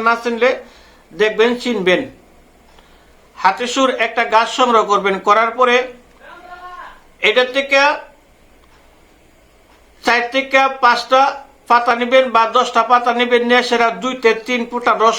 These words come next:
করবেন। ওই রস করার পরে আপনারা যে চোখের সমস্যা, ওই চোখে আপনারা দিবেন। যে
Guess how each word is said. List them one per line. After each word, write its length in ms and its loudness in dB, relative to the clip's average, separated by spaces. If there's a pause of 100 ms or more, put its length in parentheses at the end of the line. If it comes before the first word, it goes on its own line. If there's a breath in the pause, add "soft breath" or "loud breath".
(100)
করবেন। 280 0 (2000 soft breath)
ওই 160 4 (120)
রস 180 4 (120)
করার 340 4
পরে 200 4 (2000 soft breath)
আপনারা 420 0 (180)
যে 100 6 (180)
চোখের 360 4
সমস্যা, 420 2 (300)
ওই 100 6 (200)
চোখে 260 2 (120)
আপনারা 320 2 (1000 soft breath)
দিবেন। 460 2 (1080 soft breath)
যে 200 0